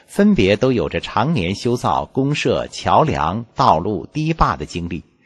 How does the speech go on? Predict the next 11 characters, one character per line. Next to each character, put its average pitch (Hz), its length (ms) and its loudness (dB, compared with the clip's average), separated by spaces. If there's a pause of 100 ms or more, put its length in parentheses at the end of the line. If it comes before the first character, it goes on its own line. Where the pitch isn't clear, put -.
(200)
几 110 220 0
年 127 180 4
来 104 160 2
又 117 160 2
不 107 220 0
停 92 240 -6
地 73 260 -2
修 131 300 -2
筑 120 120 -4
轨 71 220 -6
道， 107 240 0